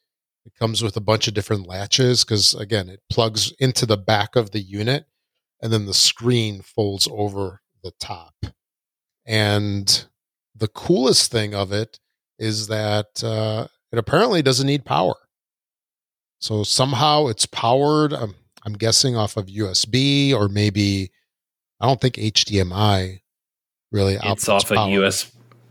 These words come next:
Speaker 2: it's off a U S B.
Speaker 1: Yeah.
Speaker 2: There's a U S B and the H D M I plug on the back.
Speaker 1: Okay.
Speaker 2: Side by side.
Speaker 1: Yeah, so it gets enough
Speaker 2: So.
Speaker 1: juice to do the screen off of the, uh,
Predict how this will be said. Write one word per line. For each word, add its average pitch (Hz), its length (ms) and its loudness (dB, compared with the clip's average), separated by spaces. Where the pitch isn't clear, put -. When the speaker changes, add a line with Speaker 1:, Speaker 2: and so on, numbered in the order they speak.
Speaker 2:
it's 127 160 0
off 104 140 2
a 101 60 -4
U 92 200 -2
S - 100 -6
B. 98 320 -4
Speaker 1:
Yeah. 110 200 2
Speaker 2:
There's 98 160 -4
a 104 60 -2
U 101 180 2
S - 160 -2
B 107 260 4
and 101 140 2
the 101 100 4
H - 180 0
D 104 120 2
M 95 100 0
I 95 140 2
plug 95 340 -2
on 95 60 0
the 95 100 -4
back. 92 480 -4
Speaker 1:
Okay. 107 340 -2
Speaker 2:
Side 90 300 -4
by 92 100 0
side. 98 380 -6
Speaker 1:
Yeah, 107 200 -6
so 107 240 2
it 104 100 -2
gets 110 200 0
enough 110 200 -2
Speaker 2:
So. 71 80 -10
Speaker 1:
juice 107 420 2
to 101 500 0
do 107 120 -4
the 95 100 -10
screen 107 560 -4
off 104 320 -16
of 104 240 -8
the, 104 260 -8
uh, 101 200 -8